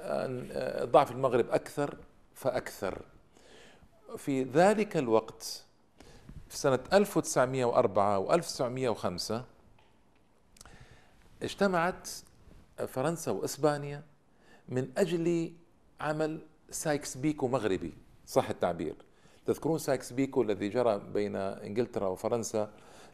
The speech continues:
في جزيرة قبرص عام ألف وتسعمائة وستة عشر، وقسموا البلاد العربية المشرقية، بلاد الرافدين، العراق والشام، بي-، بين فرنسا وإنجلترا. كذلك هذا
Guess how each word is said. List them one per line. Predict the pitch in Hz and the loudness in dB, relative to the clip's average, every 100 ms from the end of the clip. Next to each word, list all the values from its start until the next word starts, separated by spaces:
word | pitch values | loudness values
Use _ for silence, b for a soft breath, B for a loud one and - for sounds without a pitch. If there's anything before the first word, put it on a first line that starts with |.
| - | -14
في | - 101 98 | -4 -2 -2
جزيرة | 98 101 123 104 | -2 2 2 2
قبرص | - 123 101 - - | 2 2 2 0 -4
عام | 95 85 | -4 -2
ألف | 113 | -4
وتسعمائة | - 101 113 113 | -4 -4 -2 -2
وستة | - - - | -2 -2 4
عشر، | 120 107 95 | 4 4 -2
وقسموا | 95 143 - 110 101 - 110 | -2 -2 -2 -2 -2 -4 -4
البلاد | 98 117 104 | 0 0 0
العربية | 98 98 98 110 | 0 0 2 0
المشرقية، | 101 95 - 95 120 113 | 0 -4 -4 -4 0 0
بلاد | 92 98 98 | 2 0 0
الرافدين، | 98 98 101 98 107 104 90 92 | 0 0 -2 -2 -2 -2 -6 -8
العراق | 92 90 95 107 107 104 90 | -8 -4 0 4 2 2 -4
والشام، | 87 92 95 - - - - - - - 113 113 101 | -4 -4 -8 -16 -20 -20 -8 -6 -6 -4 -2 -2 -2
بي-، | 104 110 110 113 | 0 0 -2 -4
بين | 107 110 110 107 98 - - | 0 0 0 0 -2 -4 -8
فرنسا | - 117 120 107 | -2 -2 0 -2
وإنجلترا. | 98 101 117 117 113 - B B B B B - | 0 2 2 2 0 0 B B B B B 4
كذلك | 131 175 202 - | 8 8 8 4
هذا | 165 160 165 - | 4 4 4 2